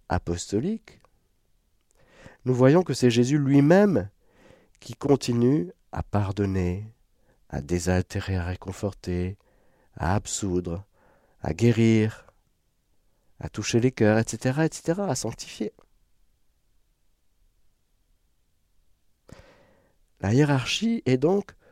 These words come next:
au service complètement de, d'un ordo caritatis, c'est-à-dire qui permet au Seigneur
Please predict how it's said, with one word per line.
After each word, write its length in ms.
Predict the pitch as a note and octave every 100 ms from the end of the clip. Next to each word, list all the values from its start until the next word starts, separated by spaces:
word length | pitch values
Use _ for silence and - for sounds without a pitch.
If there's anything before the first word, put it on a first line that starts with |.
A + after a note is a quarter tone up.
| _ _
au 120 | A2 A#2
service 880 | - C3+ B2 B2 G3+ - - - - _ _ _ _ _ -
complètement 680 | D#3+ F3 B2 - F#2+ G2 C#3+ _ _ _ _ _ _ _ _ - _ _ -
de, 380 | F#2 G#2 A2 G#2+
d'un 240 | F2+ F#2+
ordo 320 | A2 G#2 A2+
caritatis, 600 | G#2+ F#2 F2+ E2 - B2 E3+
c'est-à-dire 640 | - - E2+ F#2+ A#2 - _ _ _ _ _
qui 60 | -
permet 440 | A#2+ B2+ B2 A#2
au 100 | F#2+
Seigneur 680 | F#2 E2+ D#2+ D2+ D#2+ G#2+